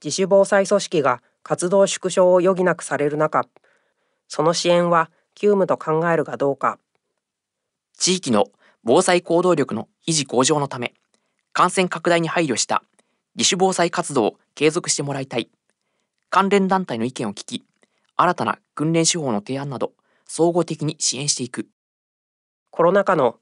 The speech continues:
Speaker 1: 行財政運営は、新型コロナ感染拡大を受け、市税の大幅な減収が見込まれる中、投資的事業の見直しなどが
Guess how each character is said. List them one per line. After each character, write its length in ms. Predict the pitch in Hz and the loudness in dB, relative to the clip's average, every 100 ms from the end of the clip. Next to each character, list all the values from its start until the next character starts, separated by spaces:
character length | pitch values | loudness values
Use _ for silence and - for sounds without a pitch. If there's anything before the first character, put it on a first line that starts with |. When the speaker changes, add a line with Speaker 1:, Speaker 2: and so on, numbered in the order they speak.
| _ | _
Speaker 1:
行 180 | - 170 | 2 4
財 180 | 196 190 | 4 4
政 300 | 190 190 - | 4 4 4
運 180 | 190 170 | 2 2
営 120 | 139 | 2
は、 220 | 120 110 - _ _ _ _ _ _ | 2 -2 -4 _ _ _ _ _ _
新 240 | - 180 190 | -6 0 2
型 240 | 196 196 | 2 2
コ 80 | 202 | 4
ロ 100 | 196 | 4
ナ 140 | 156 | 2
感 240 | - 170 180 | 0 0 2
染 160 | 190 | 0
拡 240 | 180 165 165 | 0 -2 0
大 180 | 170 | 4
を 120 | 170 170 | 4 2
受 260 | 170 127 | 0 -4
け、 60 | - _ _ _ - | -4 _ _ _ -14
市 120 | - 190 | -6 2
税 180 | 190 | 4
の 180 | 151 127 - | 4 2 2
大 160 | 175 | 2
幅 220 | 185 185 | 2 0
な 120 | 180 165 | 0 0
減 200 | 165 170 | 0 0
収 180 | 170 | 0
が 140 | 165 156 | 2 2
見 120 | 131 | 0
込 80 | 165 | -2
ま 140 | 165 | 0
れ 100 | 165 | 0
る 80 | 160 | 0
中、 320 | 160 156 123 - _ _ _ _ _ | -2 -2 -2 -4 _ _ _ _ _
投 180 | - 185 | 0 2
資 100 | 185 | 2
的 280 | - 185 185 | 0 -2 -2
事 120 | 185 | -2
業 220 | 190 175 | 2 4
の 100 | 147 | 2
見 120 | 123 127 | 0 0
直 180 | 147 | 0
し 100 | 156 | 0
な 120 | 175 170 | 0 0
ど 80 | |
が 200 | 143 117 | 0 -2